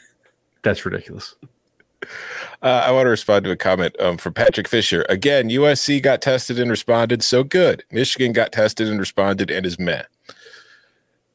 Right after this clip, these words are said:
Speaker 2: Uh, the, there's the huge difference. U S C was able to prove it was able to play without Travis Dye today. Caleb Williams played spectacular because they have a great quarterback.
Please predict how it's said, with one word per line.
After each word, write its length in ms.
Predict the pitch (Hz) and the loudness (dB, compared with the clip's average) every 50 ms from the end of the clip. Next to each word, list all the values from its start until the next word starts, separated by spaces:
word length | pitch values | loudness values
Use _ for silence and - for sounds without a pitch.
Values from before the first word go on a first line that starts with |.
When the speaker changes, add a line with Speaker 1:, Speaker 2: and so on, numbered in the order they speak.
| _ _ _ | _ _ _
Speaker 2:
Uh, 280 | 98 98 98 98 95 71 | 2 4 4 4 2 0
the, 240 | 78 90 95 90 - _ | -2 -6 -8 -8 -8 _
there's 220 | _ 107 104 98 - | _ -2 -2 -2 -2
the 180 | _ - - | _ -8 -8
huge 340 | - - - 135 123 - - | -6 -4 -2 -2 -2 -2 0
difference. 680 | - 101 92 - - 82 - - - - - - - - _ _ _ _ _ _ _ _ _ _ _ _ _ _ _ _ | -2 -2 -2 -2 -6 -8 -8 -8 -8 -8 -8 -8 -10 -14 _ _ _ _ _ _ _ _ _ _ _ _ _ _ _ _
U 160 | 98 110 113 | -2 0 0
S 120 | 113 107 | 0 0
C 380 | - - 117 104 101 101 95 95 - _ _ _ _ _ _ _ _ - - _ | 0 -2 0 0 0 0 -2 -4 -8 _ _ _ _ _ _ _ _ -20 -18 _
was 140 | 90 87 - | -8 -4 -2
able 220 | 95 92 87 - | -2 -2 -2 -6
to 80 | - 85 | -10 -8
prove 240 | - - 87 87 82 | -6 -6 -6 -4 -4
it 40 | 82 | -6
was 100 | 76 - | -4 -2
able 140 | 87 85 82 | -2 -2 -2
to 80 | 80 | -6
play 200 | - - 90 82 | -6 -6 -6 -6
without 320 | 80 82 - 82 80 76 - | -6 -4 -4 -2 -4 -2 -4
Travis 340 | - 87 82 80 78 78 | -4 -4 -4 -4 -4 -6
Dye 220 | - - 76 76 76 | -4 -4 -4 -4 -4
today. 300 | 76 - 82 80 78 78 - | -8 -8 -8 -8 -8 -8 -8
Caleb 280 | - - 80 82 80 73 | -8 -6 -6 -6 -6 -8
Williams 300 | 78 78 76 76 - - | -8 -10 -10 -10 -14 -14
played 260 | _ - 80 78 73 | _ -8 -8 -6 -6
spectacular 640 | - - 76 - - - 80 78 76 - - 76 73 | -8 -8 -8 -8 -4 -4 -4 -4 -4 -8 -10 -12 -12
because 300 | 71 71 - 90 78 - | -12 -10 -10 -10 -8 -8
they 80 | - | -8
have 220 | - - 78 76 - | -6 -6 -6 -6 -4
a 100 | - - | -8 -8
great 280 | 78 - - 78 76 - | -8 -6 -6 -6 -6 -6
quarterback. 640 | - - 85 80 78 76 - 69 62 60 - - - | -6 -4 -4 -4 -4 -6 -8 -8 -8 -8 -10 -16 -20